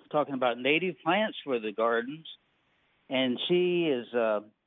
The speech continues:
foundation director since twenty fifteen of the Florida Wildlife Wildflower <laughs> Foundation. And she's co-author of Native Plants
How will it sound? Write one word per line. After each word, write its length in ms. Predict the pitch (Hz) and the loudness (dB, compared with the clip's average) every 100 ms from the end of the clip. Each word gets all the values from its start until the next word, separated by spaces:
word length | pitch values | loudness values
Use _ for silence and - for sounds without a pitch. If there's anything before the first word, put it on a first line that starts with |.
| _ _ - | _ _ -2
foundation 680 | 170 170 165 175 170 175 | 0 0 0 -2 -4 -12
director 640 | 143 143 156 139 - 117 117 - | -10 -2 -2 -2 -6 -6 -6 -6
since 160 | 123 - - - | -6 -10 -18 -2
twenty 240 | 156 160 - | 2 2 0
fifteen 540 | 180 - - 175 170 | -4 -4 -6 -2 0
of 100 | 143 | -2
the 80 | 117 - | -2 -4
Florida 320 | 160 156 147 | 0 0 0
Wildlife 560 | 139 147 175 170 113 107 - _ _ _ _ _ _ | 0 0 0 -2 -2 -4 -12 _ _ _ _ _ _
Wildflower 640 | 143 156 170 165 151 147 135 | 0 0 0 -2 -2 -2 -4
<laughs> 20 | |
Foundation. 800 | 147 123 110 113 104 - 101 101 _ _ _ _ _ _ | -4 -2 -2 -2 -4 -10 -14 -14 _ _ _ _ _ _
And 100 | 131 120 | -12 -2
she's 160 | 156 135 - | 0 0 2
co-author 600 | 135 160 151 151 175 160 | 2 4 2 2 -2 -8
of 100 | 135 | -6
Native 380 | 139 151 151 - | -4 -4 -6 -6
Plants 340 | 165 156 156 | -4 -4 -6